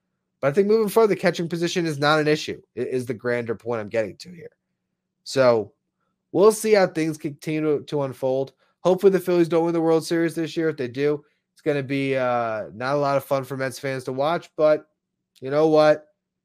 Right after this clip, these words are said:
All you can hope for is that the Stearns in place over the next five years,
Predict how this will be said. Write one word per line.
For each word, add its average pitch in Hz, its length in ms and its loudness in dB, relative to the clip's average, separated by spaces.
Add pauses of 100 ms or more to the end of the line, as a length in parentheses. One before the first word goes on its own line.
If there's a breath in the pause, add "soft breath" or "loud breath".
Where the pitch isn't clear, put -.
(460)
All 151 180 2
you 170 100 6
can 165 160 -4
hope 147 240 -4
for 156 300 0
is 131 160 -4
that 127 460 -4 (1080)
the 117 120 -12
Stearns 147 420 -6
in 143 100 -6
place 143 400 -2
over 135 120 -2
the 135 80 -6
next 139 260 -6
five 120 280 -2
years, 123 440 -6